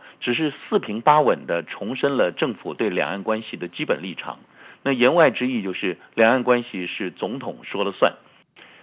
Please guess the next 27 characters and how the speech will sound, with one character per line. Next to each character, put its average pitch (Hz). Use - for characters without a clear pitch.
呃， 117
台 139
湾 180
总 160
统 170
府 -
的 98
发 117
言 113
人 101
黄 104
崇 104
彦 107
针 131
对 117
赖 110
清 104
德 92
的 87
谈 78
话， 90
他 98
是 92
这 113
么 85
说 82
的， 82